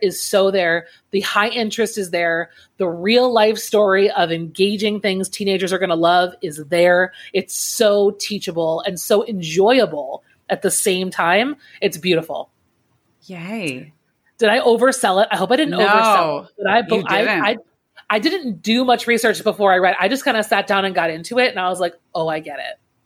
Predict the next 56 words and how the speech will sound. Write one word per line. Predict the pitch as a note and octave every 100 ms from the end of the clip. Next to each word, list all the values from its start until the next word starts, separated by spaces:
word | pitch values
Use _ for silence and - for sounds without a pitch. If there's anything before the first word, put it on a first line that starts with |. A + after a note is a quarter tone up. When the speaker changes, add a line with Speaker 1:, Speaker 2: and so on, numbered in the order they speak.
| _ _ _ _ _ -
Speaker 2:
Well, | G3+ G#3+
and | F#3 G3
I've | G#3
seen | - G#3+
it | F#3 D#3 -
all | E3+ E3 D#3+ D3+ C#3+ -
over | C#3+ E3 D#3+ D3+ C3
social | - B2 C3+ C#3
media, | A#2+ G2+
'cause | -
that | E3 G#3+
is | - D3
Speaker 1:
Yeah. | D#3
Speaker 2:
where |
I | D#3
get | D3 D3+
a |
lot | C#3+ C#3
of | C3+ A#2+
my | C3 C#3
own | E2 C3+ C#3
book | F3 F3
recommendations | F3+ F3+ F3+ F#3 G#3+ - - G3 -
<laughs> |
is | E3+ -
from | F3
social | D#3 E3+ -
media. | D#3 D#3 C#3+
It's | C#3
from | - A3
Speaker 1:
Yeah, | F#4
Speaker 2:
BookTok | - D#3+ C#3+
Speaker 1:
yeah. | G#3 A4+
Speaker 2:
and | -
Bookstagram | E3+ D#3+ - D3 D3+ D3 C#3 -
and | D3+ D3
all | D3
of | D3
that. | C#3 C#3 G3+
Speaker 1:
Yes. | B3 D#4 - - _
Speaker 2:
Okay, | G#3 G#3 G3 C#3+
so | - - A3 A3 G3+ - _ _ _ _ -
the |
books | C#4+ F4 -
that | B4+
I | B4 A4
have | A3+
read | D#3+ D3 D3+ - _ _ _ -
are | F#3+ A#3
not | B3 D4 D4+
necessarily | E4+ F4+ F4+ F4
books | A3 D4+ - - -
lately. | F#3+ E3+ B2 A#2
They | F3 G3 A3+
are | G#3+ A3
scripts | - - C4 - - -